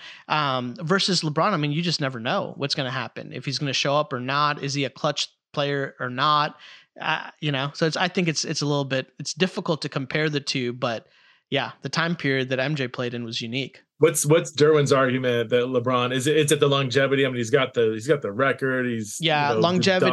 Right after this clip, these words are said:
Speaker 2: dominant.
Speaker 1: stats. He's got the record, which obviously stats can be interpreted any way you want, and it's on your side when you play for,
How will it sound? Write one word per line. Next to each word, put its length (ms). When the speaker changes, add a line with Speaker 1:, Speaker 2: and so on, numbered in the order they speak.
Speaker 2:
dominant. 400
Speaker 1:
stats. 800
He's 160
got 180
the 120
record, 400
which 160
obviously 340
stats 340
can 140
be 60
interpreted 420
any 100
way 140
you 160
want, 420
and 160
it's 180
on 200
your 100
side 300
when 100
you 120
play 300
for, 300